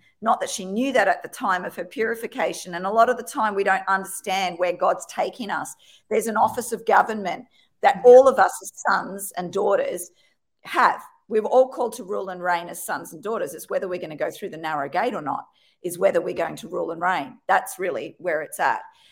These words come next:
Speaker 1: And so she was called to govern, but she had to start with purification. The purification led to the beautification, which the beautification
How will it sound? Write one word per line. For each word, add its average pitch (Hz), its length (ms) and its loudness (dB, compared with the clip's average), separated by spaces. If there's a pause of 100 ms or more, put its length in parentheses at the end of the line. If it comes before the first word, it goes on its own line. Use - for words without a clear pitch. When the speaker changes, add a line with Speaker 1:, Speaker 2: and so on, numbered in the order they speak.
(140)
Speaker 1:
And 196 120 -6
so 196 280 2
she 220 640 -6
was 202 160 -4
called 254 320 0
to 233 80 -8
govern, 190 720 0 (220)
but 170 100 -14
she 226 120 -8
had 220 160 0
to - 60 -12
start 220 320 2
with 214 160 -6
purification. 190 840 -8
The - 60 -10
purification 233 920 -6
led 180 180 -2
to 190 80 -14
the 190 100 -12
beautification, 196 920 -10 (380)
which 247 480 -4
the 214 80 -4
beautification 208 960 -8